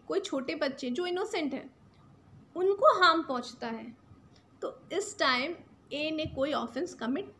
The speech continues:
नहीं किया है, उसको right of private defense दिया जाएगा।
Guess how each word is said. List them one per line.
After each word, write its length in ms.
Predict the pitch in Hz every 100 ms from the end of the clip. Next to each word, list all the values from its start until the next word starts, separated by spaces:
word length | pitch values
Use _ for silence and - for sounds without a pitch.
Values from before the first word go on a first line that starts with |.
| -
नहीं 320 | 233 233 320
किया 240 | - 226 214
है, 120 | - -
उसको 300 | - - 349
right 280 | 254 233 247
of 100 | 269
private 440 | 240 220 240 240
defense 680 | 240 254 381 - - - 240
दिया 340 | 233 247 214
जाएगा। 500 | - 107 73 -